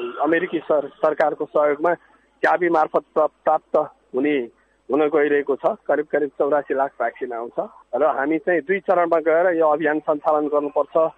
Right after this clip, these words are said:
भनेर तयारी गरिरहेका छौँ। केही जिल्लाहरूमा तालिम सम्पन्न भइसकेको छ, केही जिल्लामा तालिमहरू सञ्चालन भइरहेको छ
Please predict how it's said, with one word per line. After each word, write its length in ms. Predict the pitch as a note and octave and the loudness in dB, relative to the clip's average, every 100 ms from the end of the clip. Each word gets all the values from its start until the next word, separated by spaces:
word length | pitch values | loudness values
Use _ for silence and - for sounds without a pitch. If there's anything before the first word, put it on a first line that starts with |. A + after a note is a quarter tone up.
| _ - | _ -2
भनेर 260 | B2+ C#3 E3 | 2 2 2
तयारी 360 | - D3+ D3+ | 2 2 2
गरिरहेका 480 | C#3+ C#3+ C#3 B2+ C3+ | 0 0 0 2 -2
छौँ। 280 | B2 F#3+ G#3 | -2 -2 -2
केही 460 | - _ - E3+ | -6 _ -2 -2
जिल्लाहरूमा 500 | E3+ F#3 E3 D3 D3 | 0 0 2 2 0
तालिम 420 | C3 D3+ C#3+ D3 B2+ | 0 2 2 0 -2
सम्पन्न 420 | C#3+ C#3 D#3 D3+ | -4 -2 0 0
भइसकेको 480 | C3 C3+ C#3+ C#3 D3+ | 0 0 -2 -2 -2
छ, 100 | F#3+ | -2
केही 260 | - E3 | -2 -2
जिल्लामा 400 | D#3 D3+ C3+ C3+ | -2 -2 -2 -2
तालिमहरू 500 | C3 D3 C#3 B2 B2+ | -2 0 0 -2 -4
सञ्चालन 480 | A#2+ D3 C#3 C#3 C#3 | -2 -4 0 0 0
भइरहेको 440 | A2+ A#2+ C3+ C3 | -2 -2 -2 -2
छ 120 | C#3 | -2